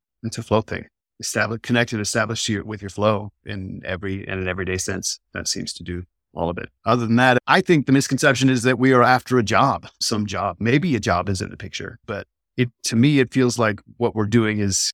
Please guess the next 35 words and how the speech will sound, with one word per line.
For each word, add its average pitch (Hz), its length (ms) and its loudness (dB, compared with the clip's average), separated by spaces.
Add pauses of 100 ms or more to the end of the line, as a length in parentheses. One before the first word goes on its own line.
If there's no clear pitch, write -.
(140)
creating 120 920 2
or 113 180 -8
fashioning 107 960 -6 (160)
elements 120 720 2
that 107 320 0
are 101 380 -6
strong 131 320 0
suits - 520 -2
and 113 200 -2
weaning 131 280 6
out 110 180 0 (220)
weaknesses 113 920 -2
that 110 240 -2
could 107 240 -2
be 113 240 2
t-, 120 220 -6
turned 120 240 0
into 98 180 -4
strengths 120 580 -2 (160)
and 107 320 2
putting 127 260 2
that 107 140 2
out 104 180 0
into 104 140 -12
the 104 60 -6
world. 120 240 -2
And 87 120 -6
maybe 131 220 -2
that 117 140 2
equates 117 320 -2
to 117 80 0
a 107 40 0
job. 107 280 -2 (240)
That's - 180 -10
great. - 300 -2